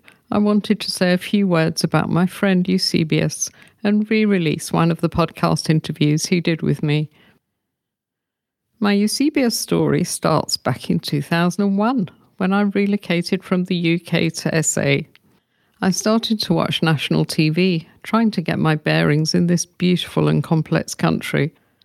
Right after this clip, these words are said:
I spotted Eusebius on a talk show,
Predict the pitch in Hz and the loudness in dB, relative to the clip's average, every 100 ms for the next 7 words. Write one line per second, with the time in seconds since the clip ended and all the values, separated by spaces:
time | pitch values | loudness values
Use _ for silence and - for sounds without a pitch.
0 | _ _ _ _ _ _ - 220 - - | _ _ _ _ _ _ -4 -2 -2 -2
1 | 262 - 262 185 - 147 139 151 160 185 | -2 -2 0 0 0 0 2 0 2 2
2 | 185 190 254 320 - - 147 - | 2 0 0 0 -2 -2 0 0